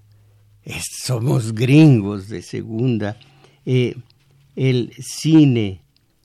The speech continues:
dirigentes políticos allá en Estados Unidos. Voy a leerles parte de lo que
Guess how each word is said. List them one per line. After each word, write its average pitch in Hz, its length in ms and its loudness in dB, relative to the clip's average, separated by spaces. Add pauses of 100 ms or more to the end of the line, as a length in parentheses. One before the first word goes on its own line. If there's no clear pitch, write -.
(500)
dirigentes 147 1120 0 (480)
políticos 143 1200 -2 (180)
allá 127 720 2
en 113 240 0
Estados 131 600 -2
Unidos. 110 520 0 (800)
Voy 151 320 4
a 143 80 6
leerles 127 640 2
parte 127 580 0 (360)
de 127 240 0
lo 110 280 -2
que - 180 -6